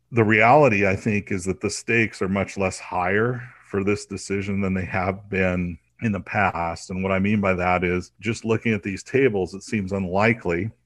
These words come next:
that either program will probably trigger payments. And what I guess I would suggest everybody do is think about those different scenarios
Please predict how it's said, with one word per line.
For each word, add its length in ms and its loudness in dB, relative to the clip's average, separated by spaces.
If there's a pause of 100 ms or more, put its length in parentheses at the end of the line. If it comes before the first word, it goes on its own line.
(240)
that 140 -2
either 240 2
program 480 -2
will 120 -4
probably 580 -4
trigger 380 -6
payments. 640 -16 (140)
And 240 0
what 100 0
I 140 4
guess 340 0
I 160 0
would 220 2
suggest 500 -2
everybody 540 -4 (100)
do 460 0
is 200 -6
think 240 0
about 460 2
those 180 0
different 360 -2
scenarios 960 -8